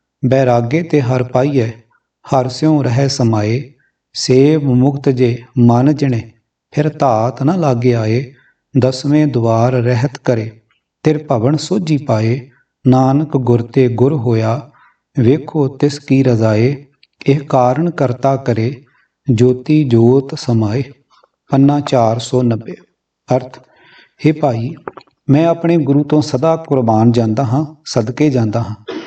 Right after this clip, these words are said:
ਜੇ ਗੁਰੂ ਮਿਲ ਪਏ ਤਾਂ ਪ੍ਰਭੂ ਮਨੁੱਖ ਦੇ ਮਨ ਵਿੱਚ ਆ ਵਸਦਾ ਹੈ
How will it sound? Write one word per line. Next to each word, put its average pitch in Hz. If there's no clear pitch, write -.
ਜੇ 131
ਗੁਰੂ 120
ਮਿਲ 127
ਪਏ 117
ਤਾਂ 147
ਪ੍ਰਭੂ 143
ਮਨੁੱਖ 127
ਦੇ 147
ਮਨ 113
ਵਿੱਚ 127
ਆ 104
ਵਸਦਾ 113
ਹੈ 123